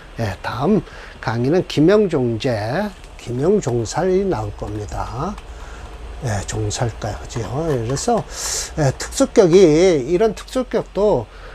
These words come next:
의-, 왜 필요 없어요. 무슨 조양격인지 합록격인지 그런 거 왜 필요 없이 무게중심으로 이렇게 딱 달아보면 그대로,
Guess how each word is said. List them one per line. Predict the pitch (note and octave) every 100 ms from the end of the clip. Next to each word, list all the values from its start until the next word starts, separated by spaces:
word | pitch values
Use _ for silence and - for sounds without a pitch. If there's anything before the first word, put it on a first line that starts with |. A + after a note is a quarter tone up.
| - -
의-, | G#3+ A3+
왜 | C#3 D3+ A3+
필요 | - - D4
없어요. | - - B3 D#3
무슨 | A#2+ G3
조양격인지 | - E3 G3 A#3 A3+ G#3 D#3+ D3 A#2 C#3 D#3+ F#3+
합록격인지 | C#3+ G#3+ A#3+ B3 - G3 D3 B2 D3
그런 | D#3 D3
거 | E3
왜 | C#3+ F#3+
필요 | G3 F#3 A#3+
없이 | - - G3 D3 G3 - - - -
무게중심으로 | C#3+ E3 B3+ B3 A3+ A#3 A3 G3
이렇게 | G3 -
딱 | - - -
달아보면 | - D3 E3 A#2+ A#2 D#3 D#3+ A3 - - -
그대로, | - D3 F3 F#3+ F#3